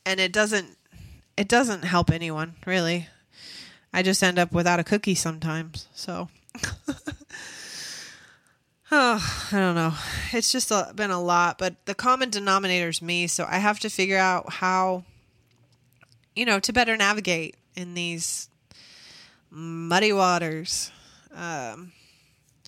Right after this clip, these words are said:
and then I just, I also just get resentful, and this is an ugly part of humanity. So here we go. I get resentful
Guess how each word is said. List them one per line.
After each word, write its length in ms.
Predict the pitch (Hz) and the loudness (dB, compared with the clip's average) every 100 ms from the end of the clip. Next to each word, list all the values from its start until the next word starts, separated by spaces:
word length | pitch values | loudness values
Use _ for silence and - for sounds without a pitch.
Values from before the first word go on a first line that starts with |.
| - - - - - _ - | -20 -20 -20 -20 -20 _ -4
and 80 | 285 | 0
then 140 | 311 | 4
I 120 | 302 | 4
just, 360 | 330 349 - - | 4 0 -2 2
I 160 | 247 | 4
also 320 | 285 311 - 240 | 4 2 -2 -4
just 240 | 214 - | -6 -2
get 320 | 196 185 - _ _ _ | 0 0 0 _ _ _
resentful, 840 | 185 185 190 185 175 196 202 233 233 | -8 -4 -2 -2 -4 -4 -4 -4 -6
and 200 | 190 165 _ _ _ _ _ - _ | -12 -18 _ _ _ _ _ -20 _
this 220 | 208 214 | -6 -6
is 120 | 214 196 | -6 -10
an 160 | 180 - | -10 -4
ugly 340 | 190 196 202 | -4 -2 -2
part 440 | - 180 185 208 _ | 0 0 0 -2 _
of 220 | 180 175 | -10 -8
humanity. 840 | - - 185 180 175 180 202 247 254 _ _ _ _ - | -10 -10 -4 -2 -2 -4 -6 -8 -10 _ _ _ _ -16
So 500 | - 185 175 165 165 | -10 -4 -2 -4 -8
here 180 | - 180 | -8 -6
we 80 | 190 | -2
go. 320 | 190 185 233 - _ - _ _ _ _ _ - - - - - _ | 2 2 0 -8 _ -20 _ _ _ _ _ -16 -16 -20 -20 -20 _
I 80 | 233 | 0
get 180 | 294 269 | 2 2
resentful 840 | 285 247 247 240 233 214 214 190 | 2 0 0 -2 -4 -2 -4 -6